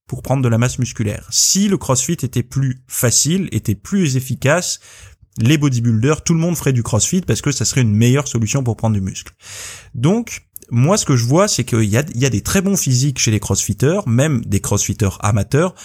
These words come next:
mais il y a aussi des mauvais physiques. Enfin, quand je dis des mauvais physiques, c'est pas, euh, c'est pas pour critiquer, hein, loin de là, mais quand je dis il y a aussi des mauvais physiques, c'est que, bah, les personnes qui s'entraînent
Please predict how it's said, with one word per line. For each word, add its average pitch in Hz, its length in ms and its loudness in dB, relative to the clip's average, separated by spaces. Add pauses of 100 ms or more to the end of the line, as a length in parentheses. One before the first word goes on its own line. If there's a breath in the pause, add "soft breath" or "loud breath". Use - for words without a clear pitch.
(240 loud breath)
mais 120 180 2
il 185 80 -2
y 240 40 2
a 247 60 2
aussi 196 320 0
des 147 140 2
mauvais 135 360 2
physiques. 151 460 -4
Enfin, 117 160 0
quand 151 140 -2
je 131 60 -2
dis 143 100 -2
des 131 80 2
mauvais 113 280 4
physiques, 143 420 -2
c'est - 160 2
pas, 139 320 4
euh, 104 140 2 (440 loud breath)
c'est - 140 -8
pas 135 100 0
pour 117 160 -8
critiquer, 117 480 0
hein, 98 160 2
loin 107 200 4
de 107 80 2
là, 135 180 2 (320 loud breath)
mais 107 140 0
quand 131 140 2
je 113 60 0
dis 139 80 2
il 143 60 4
y 123 60 4
a 117 40 4
aussi 113 180 0
des 117 120 2
mauvais 110 220 4
physiques, 143 420 -2
c'est 127 160 0
que, 170 380 2
bah, 135 160 0
les 190 100 0
personnes 151 400 0
qui - 100 -12
s'entraînent 123 520 0